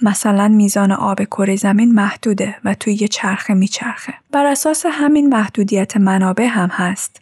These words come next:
که اجناس یک بار مصرفی که روزانه مصرف می‌کنیم به لحاظ محیط زیستی توجیه ندارن.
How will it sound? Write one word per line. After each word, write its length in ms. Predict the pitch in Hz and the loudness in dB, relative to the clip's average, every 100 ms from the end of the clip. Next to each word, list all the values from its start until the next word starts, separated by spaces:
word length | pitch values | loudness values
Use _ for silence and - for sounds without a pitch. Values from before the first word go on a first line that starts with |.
| - | -12
که 140 | - | -8
اجناس 480 | 220 202 214 208 208 | -4 0 2 2 2
یک 260 | 214 202 - | 0 -2 -2
بار 160 | 202 | 0
مصرفی 500 | 196 196 - 240 233 | 2 0 0 -4 -4
که 160 | 233 214 | -2 -2
روزانه 400 | 208 208 190 196 | 0 0 2 2
مصرف 500 | 208 202 - 196 - | 2 0 -2 -4 -2
می‌کنیم 540 | 196 - 190 196 214 - _ | -4 0 0 2 0 -2 _
به 100 | - | -2
لحاظ 360 | 202 196 196 202 | 0 2 2 2
محیط 440 | 196 196 202 202 | 4 4 2 2
زیستی 420 | 185 202 - - 220 | 0 -2 -2 -2 -2
توجیه 460 | - 190 185 185 190 | 0 -2 0 0 0
ندارن. 420 | 180 175 170 | -2 -2 -4